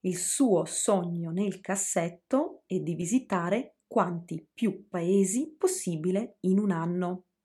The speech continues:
E infine la nostra attività di conversazione.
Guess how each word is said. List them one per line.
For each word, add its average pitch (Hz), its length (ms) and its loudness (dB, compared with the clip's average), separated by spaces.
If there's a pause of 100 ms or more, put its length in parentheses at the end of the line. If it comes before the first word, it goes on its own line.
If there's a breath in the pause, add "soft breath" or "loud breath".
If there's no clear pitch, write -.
(1700)
E 170 100 -2
infine 214 920 2
la 269 160 6
nostra - 600 0
attività 233 840 0 (100)
di 196 180 -4
conversazione. 185 1200 0